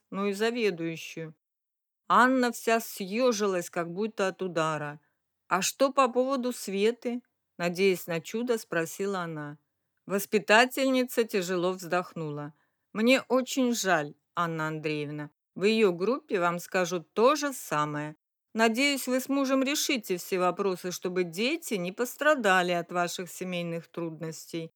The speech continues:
и не будете впутывать других людей в ваши разборки". Казалось, она обозлилась. Конечно, её можно понять.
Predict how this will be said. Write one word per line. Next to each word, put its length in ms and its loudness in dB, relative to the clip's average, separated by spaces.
и 100 2
не 160 4
будете 580 -2
впутывать 600 -2
других 480 -4
людей 420 -2
в 160 -10
ваши 420 2
разборки". 800 -6
Казалось, 640 2
она 280 0
обозлилась. 840 -4
Конечно, 520 0
её 240 0
можно 380 -4
понять. 520 -6